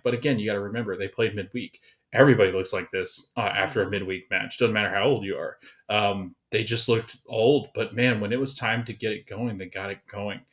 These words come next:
Speaker 1: Yeah, I've got some hesitancy in, in thinking that they can do this throughout the season. I don't think they go anywhere near a Supporters' Shield, but that's not the goal. I think the goal is to win one of these big tournaments,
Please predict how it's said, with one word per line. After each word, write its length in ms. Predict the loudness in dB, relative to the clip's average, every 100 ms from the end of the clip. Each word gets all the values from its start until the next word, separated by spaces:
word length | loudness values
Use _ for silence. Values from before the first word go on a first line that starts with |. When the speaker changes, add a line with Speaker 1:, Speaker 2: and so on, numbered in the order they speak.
| -20 _ _ _
Speaker 1:
Yeah, 340 | 4 6 6 4
I've 140 | 2 4
got 280 | 4 2
some 180 | -4 -2
hesitancy 640 | 0 0 0 -2 -2 0 0
in, 200 | -2 -6
in 180 | -8 -4
thinking 400 | -4 -4 -6 -4
that 140 | -4
they 80 | -4
can 180 | -6 -6
do 200 | -6 -2
this 280 | -2 -2
throughout 320 | -2 0 0 -2
the 60 |
season. 400 | -6 -4 -4 -4
I 120 | -2
don't 220 | -4 -4 -8
think 140 | -4
they 120 | -4
go 180 | -4 -4 2
anywhere 320 | 2 2 -4
near 240 | -4 -4
a 60 | -4
Supporters' 480 | -8 -6 -2 -2 -4
Shield, 240 | -8 -8 -12 _
but 100 | 2
that's 220 | 4 4 2
not 160 | -2
the 80 | -4
goal. 360 | -6 -6 -10 _ _ -4
I 20 |
think 160 | -2
the 60 | -2
goal 380 | 2 6 6 4
is 160 | 2
to 100 | -6
win 280 | -6 -4 -4
one 140 | -4 -4
of 60 |
these 200 | -4 -6
big 160 | -6 -6 -6
tournaments, 680 | -6 -4 -4 -4 -6 -16